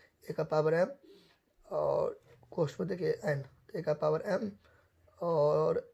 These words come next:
N, दोनों, इन दोनों को गुना करते हैं, क्योंकि ये bracket है, कोई भी bracket मतलब गुना, तो नौ एक बटा दो, फिर यहाँ पे देखो ये bracket है, आप change भी कर सकते हो, गुने देके ये दो,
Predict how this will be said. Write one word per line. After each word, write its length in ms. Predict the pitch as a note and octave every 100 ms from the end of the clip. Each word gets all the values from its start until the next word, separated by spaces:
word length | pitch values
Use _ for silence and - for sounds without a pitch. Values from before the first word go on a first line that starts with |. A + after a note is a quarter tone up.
| -
N, 140 | D3+ C3 - -
दोनों, 180 | D#3+ D#3 E3
इन 60 |
दोनों 180 | D#3 D#3
को 80 | D3+
गुना 200 | D#3+ D#3
करते 220 | D#3 D3
हैं, 40 | D3+
क्योंकि 220 | D3+ D#3
ये 80 | F#3+
bracket 340 | F#3 E3 G#3
है, 60 | D3+
कोई 160 | G#3+
भी 60 | G#3+
bracket 300 | G3+ G3 G3
मतलब 220 | F3 D#3+
गुना, 220 | D3+ C3 - _ _ - - -
तो 60 | E3
नौ 240 | E3+ F3+ - -
एक 120 | D#3+
बटा 260 | D#3 D#3 F3
दो, 200 | F#3 G3+ A#3 _ -
फिर 140 | E3 D#3+
यहाँ 120 | D#3
पे 100 | D#3
देखो 160 | D3
ये 100 | D#3 E3
bracket 380 | E3 E3 E3
है, 140 | F#3+ B3 - - - -
आप 80 | -
change 180 | F3+
भी 120 | F#3 G3
कर 140 | E3
सकते 260 | E3 D#3+ -
हो, 120 | - - -
गुने 180 | D#3+ D#3+
देके 220 | D#3+ D#3+
ये 160 | D#3+ C#3
दो, 180 | C#3+